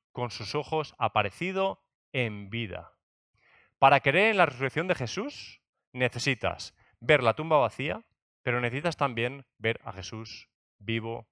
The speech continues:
aparecerse a tu vida. Si no, normal que no creas en su resurrección.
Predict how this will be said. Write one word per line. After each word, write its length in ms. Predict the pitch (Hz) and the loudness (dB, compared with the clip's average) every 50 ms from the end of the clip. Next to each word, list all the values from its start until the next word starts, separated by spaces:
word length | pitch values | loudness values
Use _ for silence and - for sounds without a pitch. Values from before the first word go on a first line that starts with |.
| _ | _
aparecerse 720 | - 110 101 - 104 98 - - 117 104 - - 117 113 - _ _ _ _ _ _ | -2 0 0 0 0 -4 -4 -6 -8 -8 -6 -6 -6 -6 -8 _ _ _ _ _ _
a 120 | - 98 92 | -8 -8 -8
tu 200 | - - 113 98 | -8 -10 -14 -12
vida. 380 | 95 101 95 92 92 90 - _ _ _ _ _ _ _ _ _ _ _ _ _ _ _ _ _ _ _ _ | -10 -12 -12 -12 -14 -16 -18 _ _ _ _ _ _ _ _ _ _ _ _ _ _ _ _ _ _ _ _
Si 260 | - - - 131 127 131 | -10 -8 -4 -2 -2 2
no, 400 | 175 214 220 156 147 202 285 - _ _ _ _ _ _ _ _ _ _ _ _ _ _ - | 4 6 6 6 6 4 0 -6 _ _ _ _ _ _ _ _ _ _ _ _ _ _ -8
normal 380 | 117 117 120 113 123 127 120 | -4 -4 -2 2 2 2 2
que 100 | - 110 | 2 -2
no 100 | 98 95 | -8 -6
creas 260 | 87 92 95 92 - 110 | -4 -2 -2 -2 -4 -6
en 100 | 98 - | -12 -10
su 120 | - 104 | -12 -12
resurrección. 640 | 95 92 - 104 98 90 - - 104 101 - - | -12 -12 -10 -10 -10 -10 -10 -12 -16 -16 -16 -18